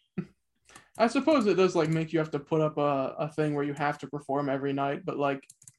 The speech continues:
Speaker 2: I feel like when you do it once or twice, the party's like, "Oh, cool, you know, Bard's gonna go perform," or, or in this case, just entertainers going to
Speaker 1: Bard's
Speaker 2: go
Speaker 1: gonna
Speaker 2: perform.
Speaker 1: bard.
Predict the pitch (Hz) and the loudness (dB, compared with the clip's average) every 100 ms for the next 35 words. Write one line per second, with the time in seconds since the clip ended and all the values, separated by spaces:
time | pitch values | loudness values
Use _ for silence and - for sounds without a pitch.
0 | _ _ _ - 165 262 285 269 254 185 | _ _ _ -2 2 4 6 6 2 2
1 | 185 180 151 202 226 160 170 170 175 - | 4 4 2 0 0 0 0 0 -4 0
2 | 147 156 185 - - 156 165 156 151 151 | 2 4 2 -4 -10 -2 2 4 4 2
3 | 147 143 294 285 277 - 285 247 160 165 | -2 0 2 4 4 0 -2 0 0 0
4 | 175 147 180 190 180 180 180 180 180 190 | 0 2 2 2 0 -2 0 -2 -4 -6
5 | 208 208 160 135 135 151 139 143 151 151 | 0 2 2 0 2 2 2 0 -2 -2
6 | - 147 - 160 - 160 165 170 175 180 | -4 -4 -2 -4 -2 -2 0 0 0 2
7 | 160 147 - - - - 269 269 294 302 | 2 2 4 4 4 4 4 4 4 6
8 | 247 240 | 6 6